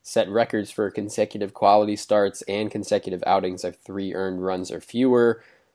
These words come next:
Uh, career bests in strikeout percentage, walk percentage, velocity was up, swinging strike percentage as well.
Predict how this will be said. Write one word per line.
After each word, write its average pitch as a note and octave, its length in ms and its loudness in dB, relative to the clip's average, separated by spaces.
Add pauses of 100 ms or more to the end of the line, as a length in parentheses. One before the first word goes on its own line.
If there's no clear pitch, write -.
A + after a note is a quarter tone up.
Uh, E2+ 160 -4
career D#3 380 6
bests C3+ 400 8
in C3+ 60 4
strikeout B2 520 6
percentage, A#2+ 480 2
walk G2+ 400 2
percentage, G#2+ 560 -2
velocity G2+ 560 0
was G2+ 180 -4
up, G2+ 220 2
swinging G2+ 400 -6
strike G#2+ 320 -2
percentage G2+ 480 -4
as F#2 100 -12
well. G2+ 440 0